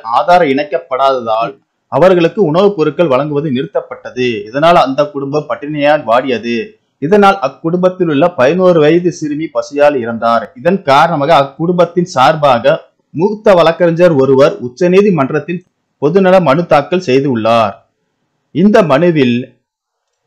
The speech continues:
ஆதார் இணைக்காத காரணத்தால் மூன்று கோடி ரேஷன் கார்டுகளை மத்திய அரசு ரத்து செய்துவிட்ட நிலையில் இந்த முக்கிய பிரச்சனை குறித்து விசாரிக்க வேண்டும் என்று அந்த மனுவில் தெரிவித்துள்ளார்.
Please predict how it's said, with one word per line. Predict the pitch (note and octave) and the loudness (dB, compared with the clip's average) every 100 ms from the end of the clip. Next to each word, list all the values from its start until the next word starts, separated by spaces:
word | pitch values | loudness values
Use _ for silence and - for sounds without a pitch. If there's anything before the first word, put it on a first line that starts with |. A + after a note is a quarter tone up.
| _ | _
ஆதார் | - F#3+ B3+ B3+ | 0 2 4 4
இணைக்காத | A3+ F#3 F3+ F#3+ F#3+ G3 | 4 2 2 2 2 2
காரணத்தால் | D3 D#3+ F3 - C3+ B2+ B2+ A#2 | 2 2 0 0 2 2 0 -4
மூன்று | D3+ G#3 F3+ | -4 -2 0
கோடி | F3 F3+ | 2 2
ரேஷன் | D3 E3+ G3+ F#3 | 2 0 0 0
கார்டுகளை | E3+ D3 D3 E3+ | 0 2 0 -2
மத்திய | A#2+ - F3+ | -4 -4 0
அரசு | C#3 C3+ C#3 | 0 -2 -8
ரத்து | A#2 - | -12 -14
செய்துவிட்ட | G#2 C#3+ D3+ C3+ C3+ F3 | -6 -4 -4 -6 -2 -4
நிலையில் | A#2 A2+ G#2+ G#2 G2 _ _ _ | -2 -6 -6 -10 -14 _ _ _
இந்த | D3 G#3 G#3 | 0 2 2
முக்கிய | D#3+ C#3+ - A3 | 2 -2 0 0
பிரச்சனை | - C3+ E3 F3 | 0 -4 -2 -2
குறித்து | F3 C3+ C3+ A#2 | 0 -2 -2 -4
விசாரிக்க | - E3+ E3+ E3+ | 2 2 2 2
வேண்டும் | D3 C3 C#3+ C#3 | 0 0 -2 -2
என்று | A#2+ D#3+ | -2 -2
அந்த | B2+ A#2 | -2 -4
மனுவில் | A#2 C3+ C3+ | -4 -4 -6
தெரிவித்துள்ளார். | A#2 A#2+ B2+ A2 G#2+ A2+ G#2 | -8 -10 -12 -10 -4 -4 -4